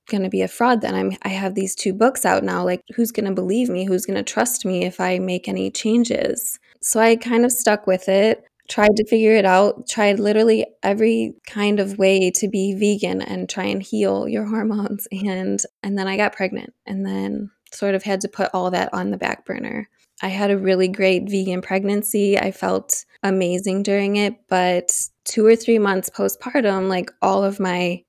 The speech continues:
awful gut health symptoms came back, as well as fatigue and, like, you're a new mom, you're breastfeeding, you are starving.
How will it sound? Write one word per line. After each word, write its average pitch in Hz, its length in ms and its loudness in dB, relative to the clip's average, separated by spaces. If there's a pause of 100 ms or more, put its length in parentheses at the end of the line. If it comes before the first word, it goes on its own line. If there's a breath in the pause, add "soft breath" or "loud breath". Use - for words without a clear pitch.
awful 190 340 6
gut 196 260 0
health 185 220 -4
symptoms 185 640 -4
came 190 320 -6
back, - 320 0 (100)
as 202 220 0
well 208 160 6
as 220 180 4
fatigue 185 600 2
and, 202 180 -4
like, 185 360 -8 (180 soft breath)
you're 202 180 2
a 208 60 4
new 220 160 6
mom, 247 380 4
you're 185 200 2
breastfeeding, 185 680 0
you 180 400 0
are 190 160 0
starving. 220 920 0